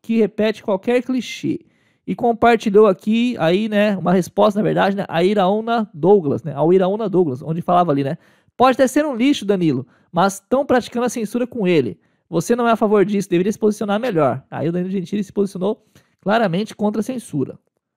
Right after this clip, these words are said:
Mas então é isso, pessoal. O Danilo Gentili resolveu mandar o seu recado para o Pablo Marçal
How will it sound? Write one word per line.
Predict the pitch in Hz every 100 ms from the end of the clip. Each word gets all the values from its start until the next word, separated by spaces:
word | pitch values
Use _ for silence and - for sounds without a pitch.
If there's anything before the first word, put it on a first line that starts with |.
| _ -
Mas | 269 247
então | 269 262 392
é | 415
isso, | 330 330 277
pessoal. | - 190 - 170 139 120
O | 311 330
Danilo | 220 269 302
Gentili | 202 320 180 - 285 294 165
resolveu | 247 254 180 254 262
mandar | 208 233 262
o |
seu | 214 285
recado | 208 - 247 220
para | - 254
o | -
Pablo | 269 262
Marçal | 269 247 - - 214 147